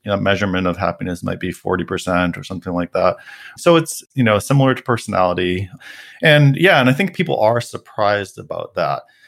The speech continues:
It depends a little bit on how you think about it, though. I think that a lot of times it might be surprising to us because we can kind of look back on our lives and say, "Oh, I was really unhappy when that thing happened to me." And so we notice the changes and we notice the associations with events.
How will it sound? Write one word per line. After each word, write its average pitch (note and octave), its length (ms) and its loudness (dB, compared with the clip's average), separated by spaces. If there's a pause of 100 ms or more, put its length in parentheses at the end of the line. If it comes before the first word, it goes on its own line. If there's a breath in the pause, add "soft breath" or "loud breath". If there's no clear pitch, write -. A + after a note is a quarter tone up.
(180 soft breath)
It D3 200 -6
depends C4+ 320 -2
a A3+ 40 0
little F#3+ 300 4
bit C#3+ 160 2
on A2+ 160 4
how - 160 0
you A#2+ 180 0
think B2+ 220 2
about E2 220 -4
it, C2 100 -14
though. C#2 140 -4
I E2 80 -4
think C3+ 220 -2
that A#2 100 2
a G#2+ 40 0
lot G#2 220 4
of B2 80 -4
times A2 240 -4
it A2 60 -8
might G2+ 160 -2
be F#2+ 80 -8
surprising G2 540 -2
to F#2 140 -8
us F2+ 120 -8
because - 280 -6
we A#2+ 120 2
can A#2+ 120 -2
kind A2+ 160 -4
of G2 160 -2
look A2 280 2
back G#2 260 2
on F#2+ 80 0
our E2+ 140 2
lives F2+ 400 2
and F2 100 -6
say, E2 180 -2
"Oh, G2+ 100 4
I G#2 140 6
was G2+ 200 0
really G2 280 0
unhappy F2+ 520 0
when F2+ 240 -2
that F2 260 0
thing F2 160 -2
happened F2+ 360 -2
to D#2 100 -14
me." D2+ 140 -12
And D#2 120 -10
so - 80 -4
we D3 160 6
notice A#2 460 4
the - 120 -18
changes F2 600 -6
and E2 100 -8
we F2+ 80 -4
notice F#2 460 -2
the - 120 -4
associations D#2+ 800 -4
with E2+ 160 -6
events. D#2 380 -4